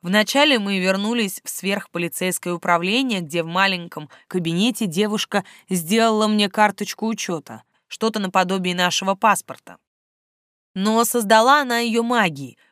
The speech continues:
просто помахала рукой в воздухе, а потом выдала документы и выгнала в коридор. Один в один запаренная сотрудница из паспортного стола, у которой еще работы вал, а за вежливость ей не доплачивают. Меня уже ждали и он, и Ланда, чтобы теперь проводить к выходу.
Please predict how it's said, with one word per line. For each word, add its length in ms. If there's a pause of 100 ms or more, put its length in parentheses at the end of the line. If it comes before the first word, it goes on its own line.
просто 340
помахала 640
рукой 340
в 60
воздухе, 560
а 60
потом 380
выдала 340
документы 680
и 40
выгнала 440
в 60
коридор. 500 (440)
Один 340
в 20
один 320
запаренная 560
сотрудница 680
из 100
паспортного 640
стола, 480 (360)
у 80
которой 360
еще 220
работы 420
вал, 340
а 120
за 120
вежливость 720
ей 300
не 160
доплачивают. 840 (840)
Меня 340
уже 240
ждали 340
и 160
он, 380
и 100
Ланда, 560
чтобы 300
теперь 400
проводить 500
к 100
выходу. 480